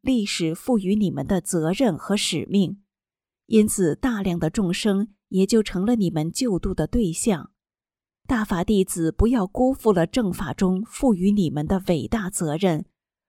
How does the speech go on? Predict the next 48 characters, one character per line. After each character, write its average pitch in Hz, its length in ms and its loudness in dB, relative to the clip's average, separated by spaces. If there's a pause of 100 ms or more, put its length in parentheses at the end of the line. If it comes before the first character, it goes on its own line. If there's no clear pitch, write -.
(140)
更 269 180 6
不 185 180 4
要 190 220 2
使 160 320 0
这 226 220 2
部 196 140 0
分 175 200 -2
众 202 160 2
生 208 220 0
失 214 280 0
望。 190 300 -2 (640)
你 208 120 6
们 220 180 8
已 196 220 0
经 208 180 2
是 202 160 0
他 247 280 0
们 165 280 4 (220)
能 190 240 2
否 190 240 2
走 165 240 2
入 170 300 0
未 233 160 4
来 135 180 -8
的 156 360 -4
唯 170 120 2
一 214 340 -2
希 202 300 -2
望。 170 300 -2 (720)
因 214 200 6
此， 185 220 2
所 190 300 2
有 220 160 2
的 175 120 0
大 190 220 0
法 143 220 -6
弟 196 200 0
子、 156 360 -4 (160)
新 254 340 0
老 165 220 0
学 180 260 2
员 170 340 0 (280)
都 254 160 6
要 196 180 4
行 165 320 -2
动 214 180 4
起 160 220 -2
来， 147 320 -6